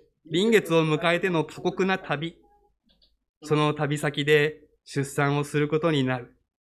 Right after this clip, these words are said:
そこに困難こそあれ、特別なことは何一つ起こりません。神の子を宿したと知らされていても、陣痛が痛くないわけではないし、出産が楽になったわけでもありません。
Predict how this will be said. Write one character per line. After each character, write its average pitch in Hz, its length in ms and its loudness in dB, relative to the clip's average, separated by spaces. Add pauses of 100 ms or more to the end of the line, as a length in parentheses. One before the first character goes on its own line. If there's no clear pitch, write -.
(640)
そ 156 140 0
こ 147 140 0
に 143 180 0
困 165 300 0
難 139 180 0
こ 147 140 -4
そ 135 180 -2
あ 139 80 2
れ、 120 300 -4 (200)
特 156 220 0
別 156 220 2
な 160 120 0
こ 156 120 0
と 180 100 -2
は 175 120 4
何 180 260 2
一 202 180 -2
つ - 60 -8
起 170 160 2
こ 170 100 2
り 156 80 2
ま 151 140 2
せ 156 200 0
ん。 139 120 -6 (1120)
神 262 240 0
の 220 160 4
子 208 160 6
を 202 80 6
宿 202 260 4
し 226 100 -6
た 165 280 -2
と 185 120 0
知 185 120 -6
ら 202 100 2
さ 214 100 0
れ 214 120 0
て 220 140 0
い 220 60 -4
て 226 100 4
も、 160 340 0 (360)
陣 156 300 0
痛 160 200 -2
が 175 120 4
痛 175 220 0
く 190 140 -2
な 185 100 2
い 196 60 0
わ 185 120 0
け 196 120 -2
で 190 100 0
は 147 140 0
な 165 120 -2
い - 80 -6
し、 - 240 -20 (440)
出 170 160 0
産 156 260 0
が 147 120 2
楽 151 260 0
に 170 100 2
な 160 120 2
っ 160 80 -14
た 143 100 0
わ 139 120 2
け 151 120 0
で 156 100 2
も 147 120 -2
あ 127 60 0
り 127 80 -4
ま 131 140 -2
せ 139 160 -2
ん。 123 140 -6